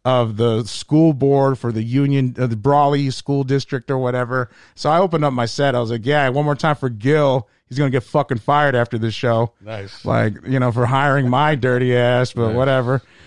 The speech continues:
Speaker 1: And then, you know, <laughs> what was fucked up was I didn't tell that story about how I met him with the fucking marshals and almost busting me for asking them for coke. Which was, you know, I was just, I always ask people for coke. One time my wife was there and asked this fucking dude with high-ass white socks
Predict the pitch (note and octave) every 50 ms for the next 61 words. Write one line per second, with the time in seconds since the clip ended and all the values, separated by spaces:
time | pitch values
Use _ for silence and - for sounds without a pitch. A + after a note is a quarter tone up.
0 | - _ _ _ - A#2 B2 C3 C3+ C3 C3 B2+ - C#3 C3 B2+ A#2+ B2 A#2+ A#2+
1 | F#2+ - A#2+ A#2+ - - E3 D3 C#3 C3 - - - E3 D#3+ C#3+ - _ E3+ D#3+
2 | C#3+ C3 C3 A#2 C3 C#3 C#3+ C3 A#2 - D#3 C#3 C#3+ C3 C3 B2+ - - _ C3+
3 | B2+ B2+ B2+ B2 A2+ A#2+ B2 A#2+ B2+ A#2 A#2+ A#2 A2+ A#2+ A#2+ A#2+ B2 A#2+ A#2+ A#2
4 | A#2+ A2+ G#2+ G2 G#2+ G#2 _ B2+ A#2+ A#2+ - A2+ A2 A2+ A#2 A#2+ A#2+ B2 - -
5 | A#2 A2+ A2 A2+ A2 G#2+ G#2+ G#2 _ - - - - - C3 C3 B2+ B2+ B2 G#2
6 | F#2 - A#2+ B2+ B2 - - A2 G#2+ A2 G#2+ - A2+ G#2+ G2+ G#2+ G#2+ - - G#2+
7 | G2+ G#2 G2 - G#2 G2+ - - F#3 F3 A#2 F#2+ - - _ _ _ _ _ _
8 | _ _ _ _ _ C4 C4+ C#4 - - A#3+ A#3 A#3 A3+ G#3 C4 C4 B3+ A3 F3+
9 | D#3+ D#3 D#3 E3+ F#3 G3+ G#3+ G#3 G3 - G#3+ - G3 A#3+ C#4 C#4 B3+ A3+ F3 F3+
10 | E3+ D#3+ D3+ - - - D#3+ D#3+ - D#3 C3+ - C3 C3 - - - C#3+ C#3+ C3
11 | A#2+ - D3 D3+ D3+ - E3+ E3+ E3+ D#3+ C#3+ C3 A2+ B2+ D3 D#3 D3 - D#3+ D3+
12 | C#3+ D#3 D#3+ D#3+ D#3+ D#3 D#3 D#3 - - - - - - - - C3 C3+ C#3+ D3+
13 | D3 - D#3+ - - - D#3 D3+ - D3+ C3 A#2 B2+ D3+ D#3 D#3 C#3+ C3 A#2 -
14 | - - - - D3+ E3 E3 E3 E3 D#3+ D#3 D#3 D3+ D#3 - - G#2 A2+ C3 C#3
15 | C#3+ D3 C#3 - - - - C3 D3 C#3+ C#3 C3+ - -